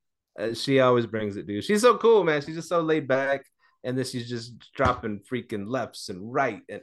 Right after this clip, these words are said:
uppercuts and just, "Holy smokes, I didn't even think about that." But to her, it's just like, "Ah, I just did this and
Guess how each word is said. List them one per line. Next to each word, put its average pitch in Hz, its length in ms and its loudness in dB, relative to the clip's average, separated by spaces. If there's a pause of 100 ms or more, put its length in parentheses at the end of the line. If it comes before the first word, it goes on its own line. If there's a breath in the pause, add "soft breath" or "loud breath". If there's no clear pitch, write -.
uppercuts 120 580 -8
and 101 80 -14
just, 107 180 -10
"Holy 247 580 6
smokes, 302 560 -2
I 208 60 2
didn't 214 160 0
even 208 120 -6
think 208 180 0
about 147 320 0
that." 107 200 -4
But 127 140 -6
to 190 80 2
her, 233 100 6
it's 196 120 2
just 185 140 -6
like, 175 120 -6
"Ah, 359 280 -10
I 269 60 -8
just 262 220 -14 (100)
did 156 140 -4
this - 340 -6
and 95 160 -10